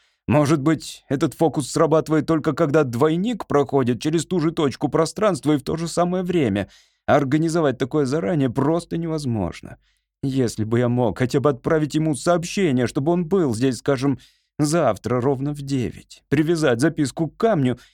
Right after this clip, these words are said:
и закинуть её в эти ворота». «Пойдём», попросила Силия. «Ладно, пойдём». Побеждённый и подавленный, Хилгард безвольно проследовал за ней через прокалённую солнцем площадь перед храмом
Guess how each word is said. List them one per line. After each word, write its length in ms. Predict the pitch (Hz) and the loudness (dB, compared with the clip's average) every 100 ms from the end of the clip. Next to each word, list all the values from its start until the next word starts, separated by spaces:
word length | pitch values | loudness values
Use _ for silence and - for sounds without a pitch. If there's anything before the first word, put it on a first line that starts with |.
| _ | _
и 60 | 170 | -2
закинуть 720 | 135 185 - 147 127 110 95 | 0 -2 -2 -2 0 0 0
её 220 | 120 131 | 0 2
в 60 | 127 | 2
эти 180 | 143 147 | 0 -2
ворота». 640 | 147 143 127 87 - - _ _ _ - | -4 -2 0 -2 -6 -20 _ _ _ -2
«Пойдём», 760 | 180 160 127 156 156 131 98 - - | 0 0 -2 -2 -2 -2 -6 -8 -2
попросила 640 | 113 123 123 - 127 139 | 0 2 0 0 -4 -4
Силия. 540 | - - - - - - _ - | -6 -6 -6 -10 -20 -20 _ -8
«Ладно, 600 | 98 95 71 65 - - | -6 -6 -6 -10 -14 -6
пойдём». 520 | 113 117 98 - - - _ _ _ _ _ _ _ _ | 0 0 -2 -10 -16 -20 _ _ _ _ _ _ _ _
Побеждённый 920 | - 113 135 117 120 131 113 107 98 - | -2 0 0 0 0 0 0 -4 -6 -6
и 120 | 110 | -4
подавленный, 1000 | 104 120 101 170 170 175 165 160 - - | 0 0 0 -2 -2 -4 -4 -6 -10 -18
Хилгард 440 | - 175 185 180 156 | -4 -4 -2 -4 -2
безвольно 600 | 123 127 98 123 143 143 | -2 -2 0 0 0 0
проследовал 640 | 139 123 120 120 113 123 | -2 -2 -2 -2 -2 -4
за 160 | 113 127 | -2 0
ней 320 | 117 101 85 | 0 0 0
через 240 | 98 110 | 0 -2
прокалённую 640 | - 117 123 123 113 113 107 | 0 -2 0 2 2 0 0
солнцем 460 | 117 113 123 117 | 0 0 -2 -2
площадь 500 | 120 120 98 - 90 | 0 0 0 -2 -4
перед 240 | 107 110 - | -2 -2 -4
храмом 420 | - 170 165 | -4 -2 -4